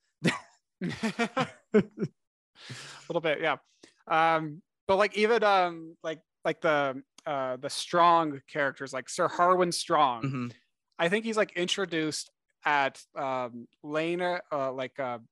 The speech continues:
Speaker 2: Rhaena's wedding or, or
Speaker 1: Mm-hmm.
Speaker 2: Rhaenyra's wedding to, to
Speaker 1: Rhaenyra's,
Speaker 2: Lena,
Speaker 1: like,
Speaker 2: to
Speaker 1: pre-wedding ceremony thing, yeah.
Speaker 2: Yeah, and he's just very briefly introduced, and then the next episode after the time jump, it's like, "Oh, we've been having this, like, this decades-long affair," and it's like,
Speaker 1: Mm-hmm.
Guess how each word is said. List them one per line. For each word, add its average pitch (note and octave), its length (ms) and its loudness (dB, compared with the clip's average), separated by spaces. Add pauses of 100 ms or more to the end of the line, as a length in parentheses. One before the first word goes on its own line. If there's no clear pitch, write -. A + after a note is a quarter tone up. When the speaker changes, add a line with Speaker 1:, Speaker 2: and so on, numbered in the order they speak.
(160)
Speaker 2:
Rhaena's D#3+ 440 -2
wedding C3+ 520 -2 (120)
or, D#3+ 80 0
or - 20 -4
Speaker 1:
Mm-hmm. E3 220 2 (140)
Speaker 2:
Rhaenyra's E3 280 2
wedding C#3 300 0
to, - 60 -14
to C#3 60 -2
Speaker 1:
Rhaenyra's, C#3 360 4
Speaker 2:
Lena, C#3 120 0
Speaker 1:
like, C3+ 180 2
Speaker 2:
to - 140 -16
Speaker 1:
pre-wedding B2 920 0
ceremony G2 580 -2
thing, E2+ 320 -16
yeah. D3+ 220 -12
Speaker 2:
Yeah, C3+ 340 0 (280)
and E3 220 2
he's D3+ 180 -10
just - 180 -10
very G3+ 400 2
briefly F#3 400 0
introduced, D#3 640 -6
and F3 140 0
then E3+ 100 -2
the D#3+ 80 0
next E3+ 380 -4
episode D#3+ 460 -2
after D3+ 220 -2
the D3 80 -10
time D#3 280 -2
jump, D3 200 -2
it's C#3+ 140 -10
like, C#3+ 220 -4
"Oh, C#4+ 160 6
we've G#3 160 4
been G#3 100 -2
having F3 380 0
this, D#3 240 -6
like, D3 160 -2 (540)
this C#3 200 -8
decades-long F#3 760 2
affair," G3 560 2
and F3 120 -6
it's A#2 100 -8
like, - 100 2
Speaker 1:
Mm-hmm. G2+ 140 -10